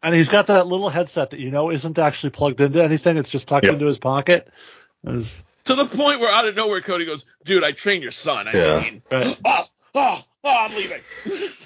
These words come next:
Speaker 1: And literally nothing came of that.
Speaker 3: No, no. <laughs> Not
Speaker 1: Like, there
Speaker 3: one
Speaker 1: was
Speaker 3: thing.
Speaker 1: never even a
Speaker 3: Not
Speaker 1: match
Speaker 3: one
Speaker 1: involving
Speaker 3: thing.
Speaker 1: Cody in this
Speaker 3: They never
Speaker 1: situation.
Speaker 3: talked about it again.
Speaker 1: Nope.
Speaker 3: I was like, "All right."
Speaker 2: Yete says A E W World Championship.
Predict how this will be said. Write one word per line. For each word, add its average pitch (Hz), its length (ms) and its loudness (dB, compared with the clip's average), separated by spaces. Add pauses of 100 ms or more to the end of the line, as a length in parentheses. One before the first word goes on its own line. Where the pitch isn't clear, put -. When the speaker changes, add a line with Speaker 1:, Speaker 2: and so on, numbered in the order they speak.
(480)
Speaker 1:
And 202 140 2
literally 196 500 2
nothing 147 380 0
came 143 240 -10
of 107 160 -10
that. 107 140 -8
Speaker 3:
No, 240 240 4
no. 208 120 0
<laughs> - 0 -
Not - 1400 -4
Speaker 1:
Like, 190 160 2
there 226 100 2
Speaker 3:
one 240 80 2
Speaker 1:
was 214 160 -4
Speaker 3:
thing. 202 120 -6
Speaker 1:
never 220 280 0
even 208 240 -6
a 190 60 -10
Speaker 3:
Not 175 40 -18
Speaker 1:
match 170 340 0
Speaker 3:
one 220 100 -4
Speaker 1:
involving 165 320 0
Speaker 3:
thing. 185 100 -6
Speaker 1:
Cody 143 320 -4
in 117 80 -14
this 120 160 -14
Speaker 3:
They 139 120 -10
never 226 320 0
Speaker 1:
situation. 202 80 -4
Speaker 3:
talked 202 260 2
about 185 240 0
it 175 100 -4
again. 160 480 -2
Speaker 1:
Nope. 170 220 -2
Speaker 3:
I - 20 -8
was 165 140 -10
like, 156 180 -10
"All 165 60 -10
right." 160 320 -4 (1600)
Speaker 2:
Yete 120 480 2
says 110 440 0
A 104 160 2
E 101 60 2
W 95 280 0
World 87 160 2
Championship. - 560 -4